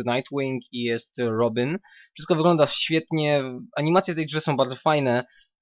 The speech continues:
poza tym otwarty świat, więc naprawdę zapowiadało się fajnie. Ale na czym to wszystko poległo? E, poległo mianowicie w jednej konkretnej sprawie. Demo, nie mogę wam pokazać dema nagranego, ponieważ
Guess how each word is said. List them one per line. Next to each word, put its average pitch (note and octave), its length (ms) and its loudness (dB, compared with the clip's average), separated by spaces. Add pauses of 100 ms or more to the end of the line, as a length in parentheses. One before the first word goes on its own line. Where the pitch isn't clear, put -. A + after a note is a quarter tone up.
poza C3+ 160 -4
tym D3 140 -2
otwarty C3+ 400 0
świat, C3+ 460 2
więc A#2+ 320 -4 (120)
naprawdę D3 500 0 (320)
zapowiadało G3 460 6
się G3+ 140 4
fajnie. A2+ 480 2 (180)
Ale D#3 500 6
na F3 300 6
czym F#3+ 320 2
to E3+ 140 0
wszystko - 280 -2
poległo? B2 540 0 (440)
E, B2+ 120 -2
poległo G#3+ 340 6
mianowicie G3 480 4
w D#3 60 -4
jednej D#3+ 500 4
konkretnej C3+ 540 -2
sprawie. A#2 600 0
Demo, D3 640 6 (100)
nie D3 180 0
mogę F3 200 8
wam B2+ 120 4
pokazać C3 320 0
dema B2+ 280 4
nagranego, B2 520 4
ponieważ B2+ 380 0